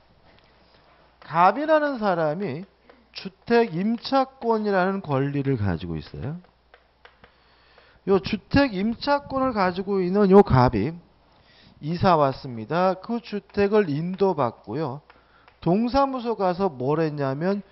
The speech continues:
주민등록을 했어요. 그러면 상식적으로 다 아시는 것처럼 주민등록을 하면 이 길 날 뭐가 생겨요? 대항력이 생기는 거죠. 이게 뭐라고요? 작용의 변경이에요. 자, 보시면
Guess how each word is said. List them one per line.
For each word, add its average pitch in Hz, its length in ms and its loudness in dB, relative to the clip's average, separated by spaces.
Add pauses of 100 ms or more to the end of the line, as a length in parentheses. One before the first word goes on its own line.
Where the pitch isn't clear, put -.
(260)
주민등록을 139 1000 4
했어요. 76 480 -8 (760)
그러면 233 480 6 (280)
상식적으로 285 720 -8
다 143 220 -4
아시는 185 280 -8
것처럼 147 920 -2 (360)
주민등록을 175 840 4
하면 143 280 4
이 143 100 0
길 170 200 4
날 107 220 4
뭐가 147 340 4
생겨요? 156 380 -2 (500)
대항력이 123 1300 4
생기는 135 540 -4
거죠. 76 300 -18 (1160)
이게 190 180 0
뭐라고요? 143 420 0 (260)
작용의 107 340 4
변경이에요. 67 460 4 (360)
자, - 120 -2
보시면 120 520 6